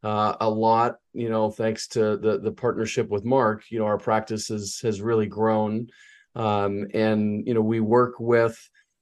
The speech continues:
um, clients, you know, that are either in retirement or five to eight years from retirement. We work with, uh, business owners and just other clients that have high complexity, whether they're paying high taxes. And, um, so it's just been, it's been a great ride.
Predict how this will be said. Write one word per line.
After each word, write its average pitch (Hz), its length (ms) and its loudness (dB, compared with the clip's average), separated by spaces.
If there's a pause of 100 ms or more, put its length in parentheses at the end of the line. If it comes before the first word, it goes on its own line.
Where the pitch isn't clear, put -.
(280)
um, 107 480 -2
clients, 120 760 2
you 127 100 -2
know, 117 140 4
that 110 200 4
are 113 100 6
either 113 240 2
in 131 120 4
retirement 131 520 2
or 127 100 2
five 120 300 -2
to 127 60 -2
eight 120 120 -2
years 123 200 -2
from 135 140 -6
retirement. 127 640 2
We 107 100 -4
work 110 320 -2
with, 104 260 -2
uh, 101 260 2
business 135 420 2
owners 127 580 2 (400)
and 135 160 0
just 143 200 0
other 147 180 4
clients 139 400 2
that 131 140 2
have 120 140 0
high 127 200 0
complexity, 117 580 -4
whether 101 240 0
they're 101 180 -2
paying 110 320 0
high 107 200 0
taxes. 107 880 -2
And, 104 560 -4
um, 104 420 -2
so 113 240 -2
it's 113 160 -4
just 139 300 -4
been, 120 380 0
it's 110 100 -6
been 127 160 0
a 113 60 -2
great 120 260 4
ride. 123 440 2